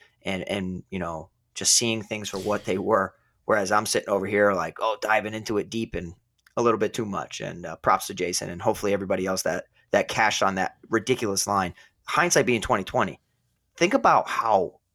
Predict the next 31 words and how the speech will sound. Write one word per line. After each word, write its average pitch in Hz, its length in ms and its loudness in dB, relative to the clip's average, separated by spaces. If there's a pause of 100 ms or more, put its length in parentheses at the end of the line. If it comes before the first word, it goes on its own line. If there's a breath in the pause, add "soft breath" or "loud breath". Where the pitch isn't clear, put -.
(720)
like, 90 300 -6 (560)
crazy 123 520 2
that 98 220 0
line 101 320 -2
is. - 460 -8 (420)
And 110 160 -4
he 117 140 -6
was 113 100 0
just - 220 2
sitting 107 240 0
there. 78 280 -12 (640)
And 101 120 -4
what 120 80 6
was 104 100 2
he, 95 80 -4
like, 90 140 -6
minus 101 340 -8
one 101 100 -6
sixty, 101 360 -6
minus 95 320 -6
one 95 100 -6
fifty? 101 480 -8 (720)
And 92 420 -4 (120)
what, - 200 -2
eighty-four 107 440 0
hundred 110 300 0
on 92 140 -2
DraftKings? 101 560 -2
Like, - 160 -8
that 107 160 4
is - 320 -4